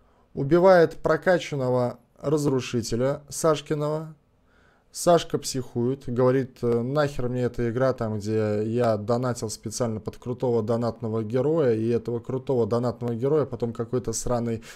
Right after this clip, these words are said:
вновь добавленный, э, череп, э, выносит один на один, при том, что разрушитель стоит на таблетке под защитой".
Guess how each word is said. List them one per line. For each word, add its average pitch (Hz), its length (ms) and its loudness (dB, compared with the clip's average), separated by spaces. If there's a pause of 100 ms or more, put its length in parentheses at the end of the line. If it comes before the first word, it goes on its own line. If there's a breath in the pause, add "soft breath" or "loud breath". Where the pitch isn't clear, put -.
(120)
вновь 123 380 -2
добавленный, 113 760 0 (300 loud breath)
э, 117 360 2
череп, 143 540 0
э, 113 300 0 (320)
выносит 135 720 2
один 117 420 -2 (240 loud breath)
на 123 220 0
один, 107 320 -2
при 123 160 -6
том, 123 180 0
что - 160 -4
разрушитель 113 640 -4
стоит 110 340 -4
на 107 80 -4
таблетке 107 540 -4
под 104 240 -6
защитой". 107 680 -4